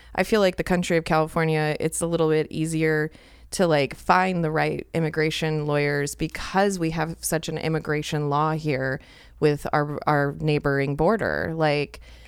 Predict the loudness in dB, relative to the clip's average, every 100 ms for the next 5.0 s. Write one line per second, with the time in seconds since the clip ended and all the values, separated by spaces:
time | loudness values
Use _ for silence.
0 | -14 0 2 4 4 2 2 4 4 2
1 | 0 0 -2 0 2 2 0 -2 0 0
2 | 2 0 0 2 2 2 0 2 2 4
3 | 2 0 0 0 -2 -2 0 0 0 0
4 | 2 0 -2 -4 0 2 2 0 -2